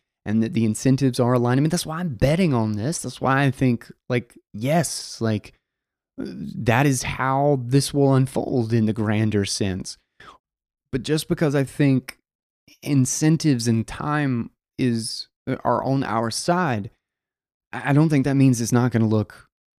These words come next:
it's not gonna be messy. It's not gonna be a huge conflict. Um, I, I mean, I genuinely, I, I mean,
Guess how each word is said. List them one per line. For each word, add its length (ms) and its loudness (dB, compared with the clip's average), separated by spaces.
it's 180 0
not 160 4
gonna 120 0
be 100 0
messy. 720 -2
It's 160 -8
not 120 -2
gonna 80 -2
be 120 -2
a 40 -2
huge 520 2
conflict. 760 -6
Um, 460 -2
I, 180 -2
I 40 2
mean, 120 4
I 120 2
genuinely, 1040 2
I, 100 -4
I 140 2
mean, 200 4